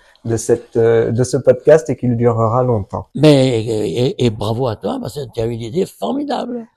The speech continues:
Speaker 1: Merci,
Speaker 2: Et
Speaker 1: Coco, d'avoir
Speaker 2: et
Speaker 1: été avec nous aujourd'hui, et, euh, j'espère, je te souhaite une longue vie.
Speaker 2: Oui, mais <laughs> on va prendre le temps. <laughs>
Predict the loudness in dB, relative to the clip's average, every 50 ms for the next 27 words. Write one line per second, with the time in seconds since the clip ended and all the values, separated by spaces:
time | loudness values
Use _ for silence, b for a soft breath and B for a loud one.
0 | _ -8 -4 -4 -2 -2 -2 -2 -2 -2 -4 -8 -14 -14 -8 -6 -4 -4 -4 -6
1 | -10 -6 -4 -4 -4 -4 -4 -4 -4 -4 -4 -8 _ _ _ -6 -2 0 0 2
2 | 0 0 -2 -2 -6 -4 _ -4 -2 -2 -2 -4 -6 _ -8 -6 -4 -4 -6 -6
3 | -8 -10 -10 -8 -6 -6 -6 -6 -8 _ _ _ _ _ _ _ -6 -4 -2 -2
4 | -2 -2 -2 -4 -4 -4 -6 -8 -10 -10 -8 -8 -8 -8 -10 _ -20 -14 -10 -10
5 | -10 -8 -10 -8 -6 -6 -6 -4 -4 -6 -4 -4 -4 -2 -2 -2 -2 -2 -4 -6
6 | -6 -10 -14 -18 -20 _ _ 0 0 0 0 -2 -6 -8 -8 -12 -16 -18 -16 -14
7 | -14 -12 -10 -10 -8 -8 -8 -10 -12 -14 -18 _ _ _ _ _ _ _ _ -20
8 | _ 2 6 6 6 6 4 -8 -18 -20 -20 -20 _ _ _ -6 -4 2 4 4
9 | 6 8 6 6 8 6 4 4 2 2 4 4 4 4 0 -8 -8 -12 -16 -16
10 | -16 -14 -10 -6 0 0 0 0 2 -2 -2 -2 _ -10 -10 -10 _ -4 -4 -4